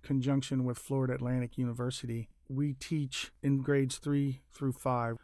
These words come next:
reading and writing through science. We wanted to also integrate the technology, the iPods and the podcasting, into that program.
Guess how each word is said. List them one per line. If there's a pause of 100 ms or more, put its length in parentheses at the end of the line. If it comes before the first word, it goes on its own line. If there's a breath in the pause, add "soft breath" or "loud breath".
(180)
reading
and
writing (200)
through
science. (320)
We
wanted
to
also
integrate (120)
the
technology, (160)
the
iPods
and
the
podcasting, (100)
into
that
program.